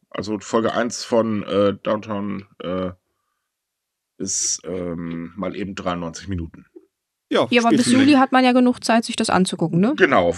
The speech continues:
Speaker 1: Und vor allen Dingen ist das jetzt gerade eine schöne Alternative zum Fußball. Äh, hinzu kommt übrigens, das ist
Speaker 3: <laughs>
Speaker 1: O M U, das heißt also, ihr habt einen Untertitel, ähm, übersetzt, also synchronisiert sind sie natürlich nicht.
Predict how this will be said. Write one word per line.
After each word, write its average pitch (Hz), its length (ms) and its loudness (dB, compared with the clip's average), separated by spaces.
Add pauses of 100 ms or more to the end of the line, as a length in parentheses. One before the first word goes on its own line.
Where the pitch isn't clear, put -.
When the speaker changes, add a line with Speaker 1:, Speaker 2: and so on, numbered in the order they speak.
(100)
Speaker 1:
Und 135 80 -2
vor 185 120 0
allen - 100 2
Dingen 170 120 -2
ist 165 100 -6
das 151 80 -8
jetzt 156 160 -8
gerade 143 200 -2
eine 135 40 -12
schöne 139 240 -6
Alternative 123 560 -8
zum 113 160 -10
Fußball. 196 600 2
Äh, 143 260 8
hinzu 165 260 -2
kommt 185 160 0
übrigens, 165 300 -2
das 156 180 0
ist 156 200 -2
Speaker 3:
<laughs> 143 60 -4
Speaker 1:
O 160 180 2
M 160 180 4
U, 175 200 -6
das 185 220 -4
heißt 151 240 -4
also, 147 240 0
ihr 143 140 -2
habt 147 180 -2
einen 123 80 -10
Untertitel, 190 800 0
ähm, 143 300 -2
übersetzt, 143 600 -4
also 113 460 -2
synchronisiert 131 640 -6
sind 123 140 -12
sie 120 80 -12
natürlich 92 420 -14
nicht. - 220 -12